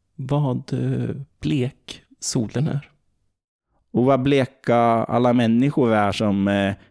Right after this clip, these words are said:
Speaker 2: inte fått åka till Mallis och kanske inte pallat att lägga sig i bakteriehärdssolarier under den här pandemin. Det kommer bli en zombievår i Sverige tjugo tjugoett som jag ser fram emot att med någon slags god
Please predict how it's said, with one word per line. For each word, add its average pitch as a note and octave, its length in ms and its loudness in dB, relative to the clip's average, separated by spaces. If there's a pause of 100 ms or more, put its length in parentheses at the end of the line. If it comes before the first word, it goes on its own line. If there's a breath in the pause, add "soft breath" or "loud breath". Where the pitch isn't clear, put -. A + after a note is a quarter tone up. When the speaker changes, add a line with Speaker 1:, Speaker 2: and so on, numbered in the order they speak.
(160 soft breath)
Speaker 2:
inte G#2+ 260 0
fått G#2 200 -4
åka G#2 420 -2
till G#2 120 -2
Mallis G2+ 640 0
och F#2+ 340 0
kanske G#2 280 -4
inte G2 300 -2
pallat G2 560 -2
att F#2+ 140 0
lägga F#2+ 280 -2
sig F#2+ 360 -2
i F#2 60 -2
bakteriehärdssolarier G2 1800 -2
under F#2+ 520 -2
den F#2 100 -6
här G2 140 -4
pandemin. F2+ 800 -6
Det F#2+ 80 -6
kommer A2+ 200 -2
bli G#2 280 -2
en F#2+ 180 -2 (340 loud breath)
zombievår G2 1200 0
i F#2+ 120 -6
Sverige F#2 680 -2
tjugo F#2+ 380 -4
tjugoett G#2 380 -4
som F2+ 260 -4
jag F#2 180 -4
ser F2+ 100 -8
fram A2 340 -2
emot F2+ 460 -6
att F#2 260 -6
med F2+ 280 -2 (720 loud breath)
någon F2+ 140 -4
slags - 260 -6
god G#2+ 400 0